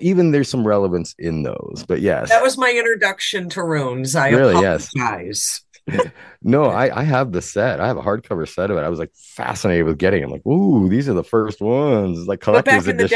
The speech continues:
Speaker 1: edition.
Speaker 2: that, back in the day, that was the only option for runes, was that, that
Speaker 1: Right.
Speaker 2: Ralph Bloom set.
Speaker 1: And I will say that I do use the, um, the weird rune. Now, that's been a source of controversy since Ralph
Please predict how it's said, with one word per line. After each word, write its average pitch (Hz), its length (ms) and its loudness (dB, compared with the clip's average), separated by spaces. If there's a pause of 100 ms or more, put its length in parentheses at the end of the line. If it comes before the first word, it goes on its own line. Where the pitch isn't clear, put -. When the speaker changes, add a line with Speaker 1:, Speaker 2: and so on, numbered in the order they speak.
Speaker 1:
edition. - 120 0
Speaker 2:
that, 196 200 0 (120)
back 220 220 2
in 226 100 -2
the 196 80 -4
day, 185 360 0
that 160 200 -2
was 165 160 -6
the 185 100 -6
only 151 200 -2
option 151 420 -2
for 139 180 -4
runes, 127 400 -6
was 131 160 -6
that, 127 380 0
that 123 200 2
Speaker 1:
Right. - 80 -14
Speaker 2:
Ralph - 320 -12
Bloom 127 260 -4
set. - 340 -4 (580)
Speaker 1:
And 113 120 2
I 123 140 2
will 180 240 6
say 120 320 2
that 98 140 0
I 95 120 -2
do 107 220 -2
use 95 420 0
the, 80 400 -6
um, 76 500 -4
the 92 80 -2
weird 156 340 0
rune. 71 360 -6 (180)
Now, 80 260 0
that's - 140 -8
been 87 160 0
a 78 60 0
source 90 260 0
of - 80 -12
controversy 78 800 -2
since - 520 0
Ralph - 220 -10